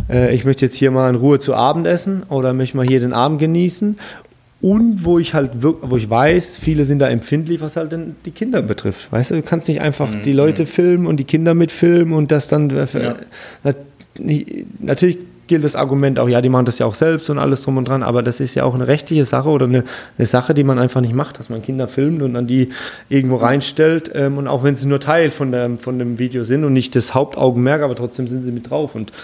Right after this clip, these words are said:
Speaker 1: ähm, da sollte man schon immer ein Stück weit Vorsicht genießen.
Speaker 2: Ja, absolut. Also kann, kann ich total nachvollziehen, aber es ist halt heutzutage auch echt schwierig, ne? Also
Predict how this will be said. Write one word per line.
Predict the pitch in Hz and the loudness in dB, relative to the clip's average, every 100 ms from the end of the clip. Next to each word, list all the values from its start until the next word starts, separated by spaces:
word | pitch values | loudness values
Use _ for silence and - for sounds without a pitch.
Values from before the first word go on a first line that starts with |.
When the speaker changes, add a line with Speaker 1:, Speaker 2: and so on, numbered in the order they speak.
| - - - _ - | -20 -20 -20 _ -6
Speaker 1:
ähm, | 120 117 117 117 | -4 -2 -4 -4
da | 110 110 | -2 2
sollte | 135 143 | 2 2
man | 139 123 | 2 2
schon | 151 160 170 - - - - _ _ | 2 2 0 -4 -16 -20 -20 _ _
immer | 160 156 | 2 4
ein | 139 | 2
Stück | 156 147 | 2 2
weit | 135 | 2
Vorsicht | - 139 127 127 - | 2 2 4 2 2
genießen. | 123 123 113 - 98 - - - - - - - - _ _ _ _ _ | 2 4 2 -2 -6 -10 -16 -18 -20 -20 -20 -20 -20 _ _ _ _ _
Speaker 2:
Ja, | 123 143 - | 0 0 0
absolut. | 120 - 151 131 | -6 -2 -2 0
Also | 101 113 110 - - | 0 -2 -2 -6 -4
kann, | 139 135 131 | 0 0 0
kann | 139 | 0
ich | 143 | 0
total | 139 135 135 | -2 0 2
nachvollziehen, | 143 143 139 147 131 | 2 0 -2 2 2
aber | 127 | 2
es | - - - - | 0 -8 -20 -8
ist | 123 143 160 | -4 0 2
halt | 151 147 - | 2 0 -2
heutzutage | 113 131 147 120 117 127 - | 0 2 0 0 2 2 0
auch | - | -2
echt | 120 - | -6 -6
schwierig, | 139 113 95 | -4 -4 -4
ne? | 127 110 | -4 -4
Also | 113 107 | -4 -6